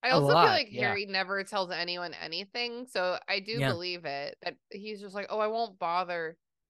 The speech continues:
Speaker 2: Mm-hmm.
Speaker 1: I, I'm always like, "Harry, you're such a dumb idiot," but then I think about his upbringing, and it's like, he was literally raised, trained to not bother adults with anything.
Speaker 2: It's, it's actually, as,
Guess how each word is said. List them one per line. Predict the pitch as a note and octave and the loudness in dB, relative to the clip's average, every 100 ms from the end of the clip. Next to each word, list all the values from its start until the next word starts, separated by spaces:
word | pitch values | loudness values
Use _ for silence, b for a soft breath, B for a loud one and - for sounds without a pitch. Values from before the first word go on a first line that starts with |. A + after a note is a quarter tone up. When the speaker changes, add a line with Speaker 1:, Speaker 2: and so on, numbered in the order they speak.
| _ _ | _ _
Speaker 2:
Mm-hmm. | A#2 B2 B2+ C#3+ _ _ _ - | -8 -6 -6 -6 _ _ _ -8
Speaker 1:
I, | C#4 - | -6 -4
I'm | D4+ | 0
always | E4+ A4+ A#4+ | 2 2 2
like, | G#4 | -2
"Harry, | D#4 A#3 | 0 0
you're | B3+ | 0
such | B3+ A#3+ | -4 -8
a | B3+ | -6
dumb | B3+ G#3+ | -4 -4
idiot," | F#3 F#3+ F#3+ | -4 -4 -4
but | |
then | G3+ A3+ | -6 -6
I | |
think | A#3 D4+ | -4 -4
about | G4 | -4
his | F#4+ - | -4 -2
upbringing, | G3+ - G3+ G3+ G#3 G3+ | -4 -2 -6 -4 -4 -2
and | F#3 | -4
it's | F#3+ - | -6 0
like, | F3 E3 | 0 0
he | E3+ A#3 | 0 0
was | A#3 G3+ | 0 -2
literally | F#3+ A#3 C#4+ D4+ | -2 0 0 -2
raised, | A3 D#3+ F3 F3 E3+ E3 - - | -4 -2 0 0 -4 -10 -16 -18
trained | - - G3+ G#3 F#3+ F3 F#3 | -12 -2 0 0 -2 -8 -12
to | - | -10
not | G3 F#3 F3 C#3+ | -4 0 2 2
bother | E3 D#3+ D#3 D3 | 0 0 0 -6
adults | D3+ C#3+ C#3 - - - | -6 -8 -8 -10 -20 -20
with | F3 E3 D#3 | -4 -2 -2
anything. | - F#3+ F3 E3 E3 D3+ C#3+ D3+ | -2 -4 -4 -6 -4 -4 -6 -6
Speaker 2:
It's, | F3 - b b b b b b _ _ - | -6 -8 b b b b b b _ _ 0
it's | G3 - | 0 0
actually, | C3+ D3+ G3 - C4+ C4+ B3+ G3+ _ _ _ _ _ _ _ - | -2 -2 0 -2 0 0 0 -4 _ _ _ _ _ _ _ -6
as, | D3+ C3 - | -2 -2 -4